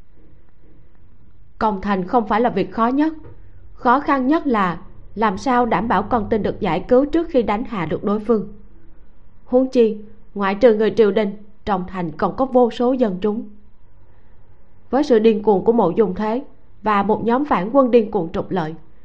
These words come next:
nếu thật sự chiến một trận, không ai có thể đảm bảo sẽ xảy ra chuyện gì. Cảm xúc của mọi người đều bị kích động, đang thảo luận sôi nổi, chợt nghe phương hướng bên ngoài thành trì có tiếng reo hò, tiếng trống trận.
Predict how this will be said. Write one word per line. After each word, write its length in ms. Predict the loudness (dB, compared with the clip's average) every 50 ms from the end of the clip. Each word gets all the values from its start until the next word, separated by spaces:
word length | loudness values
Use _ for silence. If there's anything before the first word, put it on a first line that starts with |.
| -16 -16 -16 -16 -12 -8 -4
nếu 260 | 0 2 2 2 2
thật 200 | 0 -2 -2 0
sự 160 | 0 -2 -2
chiến 200 | 0 0 0 2
một 200 | 2 0 0 0
trận, 220 | -2 -2 -2 -2 -6 -10 -14 -16 -16 -16 -16
không 300 | -8 -2 -2 -2 -2 -2
ai 140 | -4 -6 -4
có 140 | -2 -2 -2
thể 200 | -2 -2 -2 -2
đảm 280 | -2 -2 -4 -2 -2
bảo 200 | -2 0 0 -2
sẽ 120 | -2 -4 -6
xảy 240 | -4 -2 -2 -2 -2
ra 120 | -2 -2
chuyện 300 | -2 -2 -4 -4 -4 -4
gì. 180 | -4 -6 -6 -6 -12 -16 -18 -18 -18 -16 -16 -16 -16 -16 -16 -16 -16 -16 -16 -16 -16 -16 -16 -16 -16 -16 -16 -16 -16 -16 -16 -16 -16 -16 -16 -16 -16 -16 -16 -16 -12 -6 -4
Cảm 180 | -4 -4 -2
xúc 180 | 0 -2 0 2 4
của 80 | 4
mọi 260 | 4 4 2 0 -2 -2
người 220 | -2 0 0 0
đều 140 | 2 0 2
bị 120 | 2 0
kích 260 | 0 0 -2 -2 -2
động, 180 | -2 -4 -4 -4 -8 -12 -16 -16 -16 -16 -16 -16 -16 -10 -4
đang 180 | -4 -2 -2 0
thảo 180 | 2 2 4
luận 220 | 6 6 4 4 4
sôi 220 | 2 2 2 4
nổi, 300 | 2 0 -2 -2 -4 -6 -8 -12 -16 -16 -18 -18 -12 -2 2
chợt 200 | 2 2 4 4
nghe 100 | 0 2
phương 240 | 4 4 4 4 4
hướng 180 | 2 2 4
bên 180 | 4 2 2 2
ngoài 200 | 0 -2 -2 -2 -2
thành 180 | -4 -4 -2
trì 200 | -2 0 0 0
có 140 | 2 0 0
tiếng 240 | 2 2 0 0 0
reo 220 | 0 2 2 2
hò, 320 | 2 0 0 0 0 0 -2 -4 -4 -2
tiếng 160 | -2 0 0
trống 220 | 0 0 0 0
trận. 240 | -2 -2 -2 -2